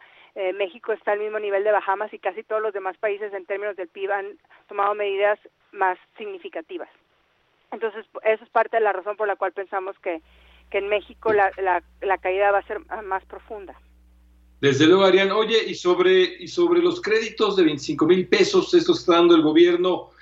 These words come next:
Speaker 2: eh, obviamente pu-, pueden ayudar, eh, ayudar en algo, pero obvia-, pero se ven insuficientes.
Speaker 1: El pro-,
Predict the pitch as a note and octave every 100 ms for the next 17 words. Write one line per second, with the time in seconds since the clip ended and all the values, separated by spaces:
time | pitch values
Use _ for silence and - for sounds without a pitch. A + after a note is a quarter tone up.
0 | - _ C#3+ C#3+ D3 D#3 D#3+ D#3+ D#3 D#3+
1 | A#2 D3 - D3+ D3+ D3+ D#3 D#3+ D#3+ D3
2 | C#3+ - C#3+ C#3 D#3+ D#3+ E3 E3 E3 D3
3 | D#3 D#3 C#3+ B2+ C3+ B2+ C#3+ D#3+ F3 E3+
4 | - C#3+ B2+ B2+ - D#3 C3 A2+ - -
5 | _ _ _ _ _ _ _ _ _ _
6 | _ _ _ _ _ _ _ _ _ _
7 | _ - C4+ C#4 - C4 C4